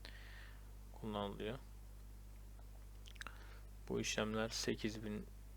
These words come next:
sekizli bir adreste, başlayan bir adreste bu,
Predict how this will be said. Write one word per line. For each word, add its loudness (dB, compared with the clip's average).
sekizli 4
bir 2
adreste, 4
başlayan 2
bir 2
adreste 2
bu, 2